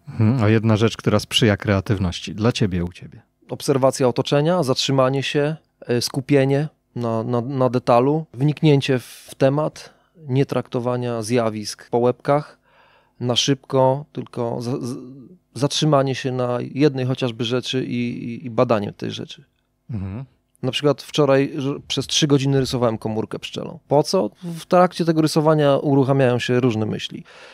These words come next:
Speaker 2: Właściwie o to mi cho-, mi chodzi, że to może być prosta rzecz, ale trzeba ją robić, skupić się na tym i, i zacząć to, to robić, yy, niespecjalnie pytając, po co.
Speaker 1: Mhm. A jeden morderca kreatywności?
Speaker 2: Ha!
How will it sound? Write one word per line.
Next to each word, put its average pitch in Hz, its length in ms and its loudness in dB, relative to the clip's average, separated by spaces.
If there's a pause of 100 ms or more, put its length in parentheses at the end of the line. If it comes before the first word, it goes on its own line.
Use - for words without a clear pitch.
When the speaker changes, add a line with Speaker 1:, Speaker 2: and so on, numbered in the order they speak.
(260)
Speaker 2:
Właściwie 170 280 2
o 175 40 4
to 175 120 2
mi 165 140 2
cho-, - 140 -2
mi 147 180 4
chodzi, 117 280 4
że 113 80 -12
to 131 120 -4
może 131 180 -4
być 120 180 -10
prosta 185 540 2
rzecz, - 420 2 (200)
ale 139 160 4
trzeba 170 220 4
ją 185 120 4
robić, 117 280 2
skupić - 340 -8
się 120 100 -8
na 120 120 -4
tym 139 180 -4
i, 160 180 -4
i 143 40 -4
zacząć 139 320 -6
to, - 120 -10 (280)
to 135 140 -2
robić, 113 600 -6
yy, 127 640 -8 (320)
niespecjalnie 131 480 0
pytając, 110 460 0
po 113 200 0
co. - 200 -10 (420)
Speaker 1:
Mhm. 101 280 0 (200)
A 123 120 2
jeden 117 220 4
morderca 110 500 4
kreatywności? 98 840 -6 (220)
Speaker 2:
Ha! 156 180 2